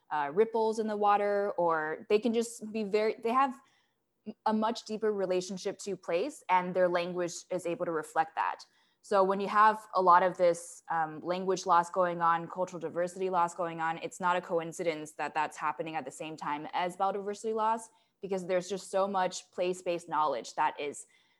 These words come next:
that has been marginalized in the name of the more dominant, um, one-size-fits-all environmental solutions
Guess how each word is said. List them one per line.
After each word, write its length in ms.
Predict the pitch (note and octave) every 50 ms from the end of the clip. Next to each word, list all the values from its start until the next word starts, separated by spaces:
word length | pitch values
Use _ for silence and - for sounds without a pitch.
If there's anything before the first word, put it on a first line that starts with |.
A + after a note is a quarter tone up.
| -
that 120 | - F#3 F3
has 220 | F#3+ F#3+ F#3+ F3+
been 280 | - F#3+ F#3 F3 E3+ E3+
marginalized 800 | E3+ E3 E3+ F#3 F#3+ G3+ G#3 G#3 G#3 G#3+ G#3+ G#3+ G#3+ - - - _ _ -
in 140 | F#3+ F3+
the 80 | F3+ F3
name 260 | F3 F3 F3 F3 F3+
of 180 | - F3 E3+ F3
the 80 | F3+
more 400 | E3 E3 E3 E3 E3 E3+ E3+ E3 -
dominant, 600 | E3+ D3+ D#3+ E3 E3+ E3+ E3+ E3+ F3 E3+ - - - _ _ _ _ _ _ - -
um, 480 | E3+ E3 D#3+ D3+ D3+ D3 C#3+ C#3 - - _ _ _ _ _
one-size-fits-all 1040 | - F#3 F3+ G3 G3+ G3+ F3+ - F3+ F#3 F3+ F#3 F#3+ E3+ F3 - D#3+ E3+ E3 E3+ E3
environmental 580 | - F3 E3 D#3+ D#3+ D#3+ E3 E3 E3 E3 D#3+
solutions 760 | - - C#3+ E3 E3+ E3+ - A#3+ B3+ C4 C#4+ D4+ D4 - -